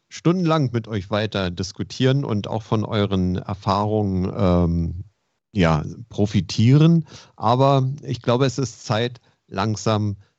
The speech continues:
den Kampf, die Battle zu beenden. Ihr seid ja beide in den Ring gestiegen und ich hatte damit verbunden eigentlich auch, ehrlich gesagt,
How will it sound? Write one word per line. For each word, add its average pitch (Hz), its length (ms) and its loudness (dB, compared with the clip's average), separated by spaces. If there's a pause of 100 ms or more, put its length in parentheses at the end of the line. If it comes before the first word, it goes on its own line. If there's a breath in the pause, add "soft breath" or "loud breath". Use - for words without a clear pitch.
(160)
den 95 560 -2 (380)
Kampf, 120 440 0 (200)
die 110 80 2
Battle 101 580 0 (140)
zu - 220 -4
beenden. 92 580 -4
Ihr 117 100 -4
seid 123 220 0
ja 160 100 2
beide 135 300 0
in 107 280 -4
den 101 100 -20
Ring 165 200 -6
gestiegen 170 560 -6
und 131 160 -2
ich 151 120 -6
hatte 160 220 0
damit 139 500 -2
verbunden 127 520 -2
eigentlich 117 400 -6
auch, 117 200 -2
ehrlich 113 300 -2
gesagt, 98 460 -2